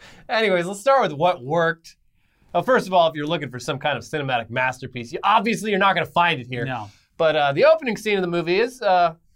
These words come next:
Speaker 1: the most passable for, like, a decent movie.
Speaker 2: Yeah.
Speaker 1: The, uh, whole seven-minute intro is available for free on YouTube directly from H B O Max.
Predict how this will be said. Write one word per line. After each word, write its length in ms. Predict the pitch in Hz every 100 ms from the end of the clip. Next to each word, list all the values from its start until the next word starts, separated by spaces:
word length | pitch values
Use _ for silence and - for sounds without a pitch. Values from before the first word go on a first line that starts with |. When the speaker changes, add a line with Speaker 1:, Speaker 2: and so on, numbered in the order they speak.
| _ _
Speaker 1:
the 140 | 190 196
most 380 | 226 214 214
passable 580 | - 175 170 - 147 139
for, 200 | 139 156
like, 260 | 135 123 - _ _ _ _ _ _ _
a 120 | 156 139
decent 440 | 143 151 143 135
movie. 300 | 127 127 160
Speaker 2:
Yeah. 280 | 156 151 139 - -
Speaker 1:
The, 280 | 143 131 120
uh, 220 | 117 117
whole 220 | - 202 -
seven-minute 520 | - 214 170 160 135
intro 280 | 139 139 131
is 100 | 143
available 420 | 123 120 113 98
for 140 | -
free 240 | - 175 135
on 140 | 120
YouTube 440 | 123 127 120 120
directly 360 | 117 117 131 127
from 160 | 120 110
H 180 | 110
B 100 | - 113
O 60 |
Max. 400 | 107 107 131 -